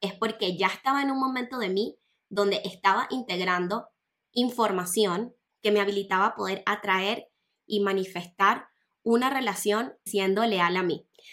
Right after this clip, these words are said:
Así que espero que este episodio te nutra tanto como lo ha hecho para mí, porque sé que se aproxima un catorce de febrero y no sé cómo te puedes estar sintiendo, pero quiero comenzar diciéndote que el catorce de febrero es una fecha comercial,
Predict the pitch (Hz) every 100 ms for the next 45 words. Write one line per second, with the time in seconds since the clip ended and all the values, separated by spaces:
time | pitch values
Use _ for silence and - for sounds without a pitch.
0 | - - 220 220 202 240 - 220 196 214
1 | 247 - 202 208 208 226 190 185 185 190
2 | 202 190 185 185 190 214 - 180 180 190
3 | 190 208 196 - 202 196 180 180 208 220
4 | 214 180 180 220 _ - - - 196 185
5 | 190 175 - - 190 226 240 226 - -
6 | 196 196 180 - 190 180 202 208 202 202
7 | 190 208 208 185 170 196 202 226 - _
8 | - - 220 226 220 220 247 254 311 466
9 | 440 277 262 320 - 226 254 226 160 160
10 | 226 226 233 247 294 392 269 226 220 226
11 | 262 - 226 277 262 254 269 277 277 226
12 | 196 - _ _ _ _ _ - 277 311
13 | 349 403 392 269 285 330 - 240 247 262
14 | 262 254 262 - 214 170 - -